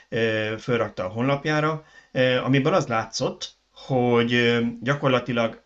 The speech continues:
négy, azaz négy főnek lett elutasítva a támogatási pályázata,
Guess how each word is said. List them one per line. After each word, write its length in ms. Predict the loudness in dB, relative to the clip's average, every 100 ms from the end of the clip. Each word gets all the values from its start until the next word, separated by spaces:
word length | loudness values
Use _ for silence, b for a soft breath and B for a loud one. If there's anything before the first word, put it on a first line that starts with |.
| _
négy, 380 | -2 0 0 -2
azaz 240 | -8 -6
négy 260 | -4 -4 -4
főnek 320 | -8 -8 -8
lett 160 | -10 -8
elutasítva 760 | -8 -6 -6 -6 -8 -10 -10 -18
a 140 | -12
támogatási 840 | -8 -6 -8 -8 -8 -6 -6 -6
pályázata, 640 | -4 0 0 -2 -4 -6